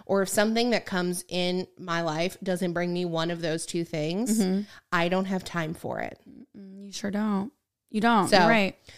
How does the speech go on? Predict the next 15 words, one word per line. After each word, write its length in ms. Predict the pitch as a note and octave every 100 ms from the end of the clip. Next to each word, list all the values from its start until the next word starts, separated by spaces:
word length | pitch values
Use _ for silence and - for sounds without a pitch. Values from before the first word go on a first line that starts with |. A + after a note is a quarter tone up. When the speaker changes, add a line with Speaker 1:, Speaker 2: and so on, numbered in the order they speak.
| - _
Speaker 1:
that's 260 | G#3 G3+ -
where 140 | B3
I'm 160 | C#4+ D4
at 240 | F3+ E3+
this 240 | E3+ E3+ E3
year. 400 | C#3 D#3 A#3 -
Speaker 2:
Good. 720 | B3+ D#4+ C4+ G3 F#3 G3 G3 -
Speaker 1:
So 400 | - G3+ G3 F#3
I'm 320 | F#3+ G3 F#3+ - - _ _ _
making 760 | G3 G3 F#3+ G#3 G3 G3 G3+ F#3+ _ _
conscious 640 | - G3+ F#3 A3+ A#3 B3 - -
choices 840 | - F#3+ F3+ - A3 C4+ D4+ - - -
in 140 | F#3+
my 180 | F#3+ A#3+
life 460 | B3+ F3 F3 A3+